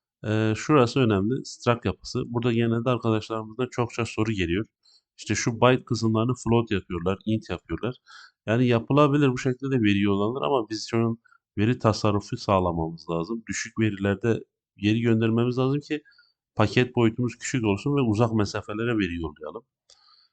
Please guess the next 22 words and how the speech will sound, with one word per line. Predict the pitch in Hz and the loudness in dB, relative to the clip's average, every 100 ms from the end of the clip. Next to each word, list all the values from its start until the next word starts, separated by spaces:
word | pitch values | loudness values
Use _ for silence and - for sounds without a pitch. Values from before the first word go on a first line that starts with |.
| _ | _
Şimdi | - 131 139 | -2 2 4
ben | 147 147 - | 4 2 -2
burada | 120 135 135 135 - - | -2 0 4 2 0 0
üç | 147 135 | 0 2
verimi | 127 117 127 123 | 4 6 6 4
de | 131 - _ _ _ - | 2 0 _ _ _ 2
lat, | 113 117 117 - 113 | 6 6 4 -10 -2
long | 107 123 135 - | 2 2 0 -6
ve, | 113 113 - _ - | 0 2 0 _ -6
e, | 104 104 | -2 -2
irtifa, | - 107 110 107 104 | -2 -2 -2 0 2
altitude | 101 101 104 - - 107 - _ - | 4 2 2 -2 -4 -4 -4 _ -4
herhalde | 85 82 92 85 | -2 -2 -6 -4
İngilizcesi. | 85 85 80 82 - 135 - - - _ _ | -2 -4 -4 -4 -4 -6 -8 -20 -20 _ _
Şu | - | 0
üç | 139 160 160 - - _ _ - | 0 4 2 0 -10 _ _ -2
tane | 123 131 117 | 2 4 4
veri | 127 143 | 4 4
için | 98 147 - _ | 2 -2 -4 _
on | 135 147 120 | 4 4 6
byte'lık | 95 101 - 135 - | 4 4 2 -4 -2
bir | 139 143 - | -2 -2 -6